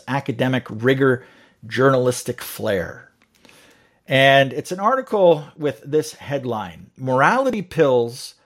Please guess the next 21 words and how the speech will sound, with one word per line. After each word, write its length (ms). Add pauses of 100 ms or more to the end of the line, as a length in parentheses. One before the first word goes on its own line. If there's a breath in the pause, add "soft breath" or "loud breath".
(340)
may 180
be 120
the 80
U 280
S's 380
best 400
shot 580
at 220
ending 420
the 100
coronavirus 920
pandemic, 720 (400 soft breath)
according 400
to 100
one 280
ethicist." 640
And 120
this 180
article 380
was 120
published 500